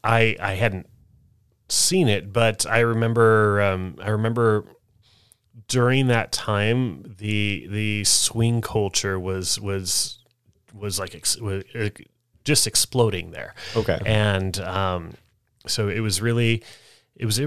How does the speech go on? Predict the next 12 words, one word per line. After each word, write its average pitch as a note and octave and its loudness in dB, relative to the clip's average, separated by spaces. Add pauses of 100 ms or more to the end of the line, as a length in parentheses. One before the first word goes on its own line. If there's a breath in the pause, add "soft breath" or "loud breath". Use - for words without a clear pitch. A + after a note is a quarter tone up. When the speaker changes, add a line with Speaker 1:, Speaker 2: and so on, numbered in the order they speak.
(300)
Speaker 1:
and C3+ 2
I, D3 4
I, C3+ 4
I B2+ 6
know E3 8
the E3 4
Big C3 0
Bag C#3+ 2
Voodoo A#2+ 0
Daddies, G2+ -2
I A2 0
know A#2 4